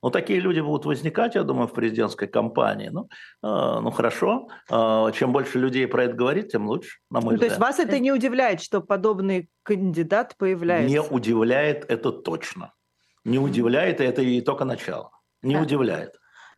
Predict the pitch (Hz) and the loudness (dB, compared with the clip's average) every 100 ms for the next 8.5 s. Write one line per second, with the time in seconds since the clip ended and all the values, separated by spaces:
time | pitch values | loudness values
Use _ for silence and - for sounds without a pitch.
0 | - 190 208 254 214 185 180 - 190 - | -16 -6 -2 0 0 -2 -2 -6 -6 -6
1 | 190 190 196 196 190 - 190 - 294 277 | -6 -4 0 0 0 -4 -12 -6 -6 -6
2 | 185 - 180 185 170 - 180 170 - 165 | -6 -8 -6 -6 -6 -6 -6 -6 -6 -8
3 | 160 156 165 - 254 269 190 170 170 160 | -8 -8 -8 -4 0 0 0 -2 -2 -4
4 | 160 - 170 165 160 160 160 165 - 233 | -8 -10 -8 -4 -4 -6 -10 -14 -2 -2
5 | 196 - 180 165 165 165 - 165 - 175 | -2 -6 -6 -6 -6 -8 -6 -6 -6 -4
6 | 170 170 165 220 254 190 - 165 165 226 | -4 -6 -8 -8 -8 -10 -6 -6 -4 -8
7 | - 165 175 180 190 170 156 165 185 302 | -8 -10 -10 -12 -6 -4 -4 -4 -2 -2
8 | - - - - | -4 -20 -20 -20